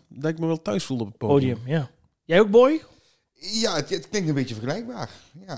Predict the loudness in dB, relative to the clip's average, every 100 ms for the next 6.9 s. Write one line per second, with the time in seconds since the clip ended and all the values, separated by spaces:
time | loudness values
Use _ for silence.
0 | -14 -20 -20 -20 -20 -20 -20 -16 -12 -10
1 | -8 -4 -4 -4 -6 -10 -12 -8 -6 -4
2 | -6 -6 -8 -10 -8 -6 -6 -8 -14 _
3 | _ -16 -14 -16 -16 -12 -10 -6 -6 -4
4 | -6 -8 -10 -12 -10 -10 -10 -12 -12 -14
5 | -12 -12 -16 -20 _ _ _ _ _ _
6 | -14 -4 -2 0 0 -2 -4 -8